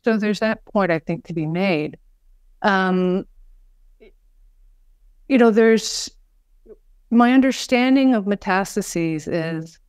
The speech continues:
there is the movement or shedding of cells, and then there is the state of the environment of where that cell goes to in order for, you know, a tumor to start to form or take hold.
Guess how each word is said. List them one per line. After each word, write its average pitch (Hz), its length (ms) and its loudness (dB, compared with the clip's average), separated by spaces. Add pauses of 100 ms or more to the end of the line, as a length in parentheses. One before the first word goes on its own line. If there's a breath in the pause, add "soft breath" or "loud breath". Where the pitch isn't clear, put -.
(540)
there 196 140 4
is 226 280 4
the 214 100 4
movement 226 640 4
or 190 60 -8
shedding 226 460 0
of 233 120 -2
cells, 285 600 -2 (280)
and 208 240 2
then 214 320 4
there 208 280 2
is 208 440 0
the 185 120 -2
state 240 480 2
of 214 160 0
the 202 120 2
environment 175 720 0
of 165 140 -8
where 180 220 0
that 185 220 0
cell 170 320 -2
goes 170 520 -4
to 156 400 -6 (340)
in 180 200 0
order 226 320 4
for, 175 800 0 (260)
you 202 140 0
know, 165 240 -2
a 170 100 -2
tumor 208 480 0
to - 160 -6
start 170 360 -4
to 170 80 -4 (140)
form 165 200 -4
or 160 80 -6
take - 220 -12 (180)
hold. 156 400 -4